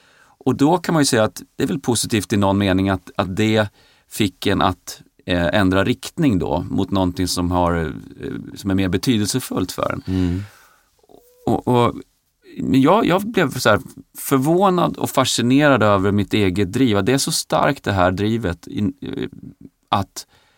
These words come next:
Speaker 1: att det liksom, det, inte ens det stoppar mig, som jag märker
Speaker 2: Mm.
Speaker 1: ändå berörde mig på den.
Speaker 2: Kan du reagera
Speaker 1: Mm.
Speaker 2: över att liksom, vad, herre jösses, var kommer det här drivet ifrån och vad ska det vara så bra för?
Speaker 1: Ja.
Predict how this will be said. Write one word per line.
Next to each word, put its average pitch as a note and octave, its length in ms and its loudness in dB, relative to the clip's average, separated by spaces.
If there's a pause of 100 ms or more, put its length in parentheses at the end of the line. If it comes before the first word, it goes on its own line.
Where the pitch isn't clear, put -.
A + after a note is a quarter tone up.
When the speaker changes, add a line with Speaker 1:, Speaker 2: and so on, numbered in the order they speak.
(500)
Speaker 1:
att - 220 -4
det G#2+ 100 0
liksom, G#2 240 0
det, G2 220 0 (100)
inte A2 340 -2
ens G#2 160 0
det G#2 300 -2
stoppar - 480 -2
mig, D#2 180 0
som F#2+ 200 -2
jag F2+ 80 2
märker F2+ 320 0
Speaker 2:
Mm. F2+ 140 2
Speaker 1:
ändå F2+ 300 2 (920)
berörde A#2 420 4
mig F2 160 0
på F#2 80 -2
den. E2+ 300 0 (120)
Speaker 2:
Kan A#2+ 160 2
du B2 80 2
reagera A#2 560 2
Speaker 1:
Mm. C3+ 120 4
Speaker 2:
över A2 120 0
att G2 180 -2
liksom, F#2 300 -4
vad, F#2 260 -4 (280)
herre F2 280 -2
jösses, E2+ 420 -4
var F2 100 -6
kommer G#2 300 -6
det F#2 60 -2
här E2+ 100 2
drivet D#2+ 480 -6
ifrån D#2 320 -6
och F2 140 -4
vad F2+ 200 2
ska F#2+ 160 -2
det F2 80 -2
vara E2 160 0
så E2 140 -4
bra F2+ 460 -2
för? A2 540 -6 (320)
Speaker 1:
Ja. F2 340 0